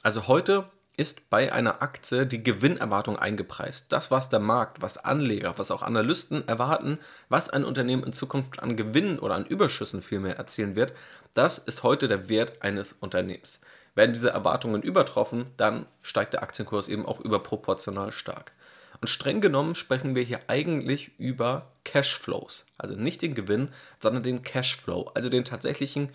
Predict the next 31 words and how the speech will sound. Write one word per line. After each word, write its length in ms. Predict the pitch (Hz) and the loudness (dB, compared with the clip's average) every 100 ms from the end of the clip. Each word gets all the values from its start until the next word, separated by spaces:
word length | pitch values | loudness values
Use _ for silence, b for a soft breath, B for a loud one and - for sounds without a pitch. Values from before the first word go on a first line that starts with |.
| B B B - | B B B 4
Geldüberschuss, 920 | 117 175 - 117 104 - 131 147 - b - | 4 4 2 2 2 2 -2 -2 -6 b 4
den 260 | 151 180 147 | 4 4 2
ein 180 | 180 | 2
Unternehmen 540 | 180 156 139 139 147 147 - | 2 0 0 2 0 -2 0
erwirtschaftet, 800 | 110 120 135 - - - 160 - b b b - | 2 2 0 -2 -4 0 0 -2 b b b -2
denn 220 | 135 151 | 0 0
du 80 | 127 | 0
bist 280 | 143 - - _ _ _ _ | 0 0 -8 _ _ _ _
an 140 | 120 - | -2 2
einem 200 | 117 - | 0 0
Unternehmen 340 | 110 101 95 | -2 -2 -4
beteiligt, 580 | - - 139 175 170 - | -6 -2 0 0 -2 -4
indem 320 | - 98 98 | -4 -2 0
du 60 | 92 | 0
eine 180 | 95 | 0
Aktie 300 | - - - | -2 -2 -4
kaufst 360 | 131 127 120 - B B | -2 0 0 -6 B B
und 60 | B | B
möchtest 320 | 135 131 - | -2 -2 0
auf 160 | - - | 0 0
diesen 240 | 135 131 | -2 -2
Anteil, 420 | - 147 120 113 | -2 -2 0 0
auf 80 | - | 0
das 200 | 110 - | -2 0
Geld, 180 | 131 175 | 0 2
das 140 | 127 | 0
du 100 | - | -4
zahlst, 420 | 98 110 120 131 - - | -6 -2 -2 -2 -10 -2
auch 160 | 123 - | -2 0
einen 240 | 123 113 | 0 2
Geldüberschuss 760 | 117 135 123 107 - 110 - | 2 2 0 -2 0 -2 -4